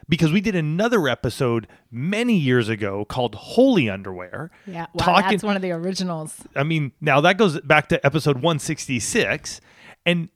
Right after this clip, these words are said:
Speaker 1: that one is just talking about this place of like, what are we doing? Like, why?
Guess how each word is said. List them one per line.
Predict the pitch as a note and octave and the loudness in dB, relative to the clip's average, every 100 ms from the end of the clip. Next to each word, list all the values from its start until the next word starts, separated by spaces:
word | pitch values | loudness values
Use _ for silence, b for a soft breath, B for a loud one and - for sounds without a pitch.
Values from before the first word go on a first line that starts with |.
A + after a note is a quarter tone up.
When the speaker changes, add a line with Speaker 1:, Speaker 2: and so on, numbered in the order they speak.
| _ | _
Speaker 1:
that | E3 D3+ F#3 C4 A#3 | -8 4 4 4 2
one | G#3 | 2
is | D#3 B2+ | 2 2
just | D#3 - | 0 0
talking | C#3+ C#3 D#3 | -2 -2 -2
about | C#3+ C3 B2+ - | 0 0 0 0
this | C#3+ | -2
place | - - G#3 B3 - | -4 -6 -2 -2 0
of | E3+ C3 | -2 -2
like, | C#3 C#3 C#3 - _ _ _ _ | -6 -6 -8 -12 _ _ _ _
what | - D3 A#3+ | -8 2 2
are | C#4+ | 4
we | D4+ | 0
doing? | F#3 F3+ C#4 F3+ | 2 2 2 2
Like, | D#3+ D#3+ - - b - | 0 0 -10 -20 b -6
why? | C#3+ D#3+ G#3 D4 D4+ | 2 4 6 4 2